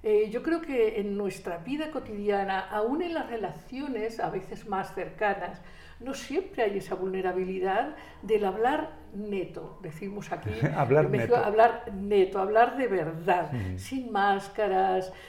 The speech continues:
Speaker 1: sin, sin falsos, digamos, eh, apantallamientos, ¿no? Y, y es algo que queda muy claro en tu, en
Speaker 2: Sí,
Speaker 1: tu
Speaker 2: yo,
Speaker 1: libro.
Speaker 2: yo creo que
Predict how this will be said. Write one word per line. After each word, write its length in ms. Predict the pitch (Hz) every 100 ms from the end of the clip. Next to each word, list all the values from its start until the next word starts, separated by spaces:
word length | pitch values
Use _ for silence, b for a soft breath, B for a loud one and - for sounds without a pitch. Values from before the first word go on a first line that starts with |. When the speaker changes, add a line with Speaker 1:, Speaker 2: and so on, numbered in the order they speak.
| B
Speaker 1:
sin, 400 | - 247 226 226
sin 260 | - 226 208
falsos, 840 | - 196 196 - 190 185 - -
digamos, 840 | 190 180 180 185 180 175 165 165 - B B B -
eh, 240 | 180 170
apantallamientos, 1300 | 175 180 170 175 165 170 190 190 185 - 190 165 - 175
¿no? 280 | 214 262 - B B B
Y, 120 | -
y 180 | - 226
es 100 | 233
algo 180 | 226 277
que 140 | 269 -
queda 180 | 247
muy 160 | 226 240
claro 280 | 240 208 185
en 60 |
tu, 140 | 185 190 - - - -
en 80 |
Speaker 2:
Sí, 100 | 202
Speaker 1:
tu 100 | 202
Speaker 2:
yo, 60 | 202
Speaker 1:
libro. 200 | 196 196
Speaker 2:
yo 160 | 202 214
creo 180 | 220
que 400 | 220 185 170 -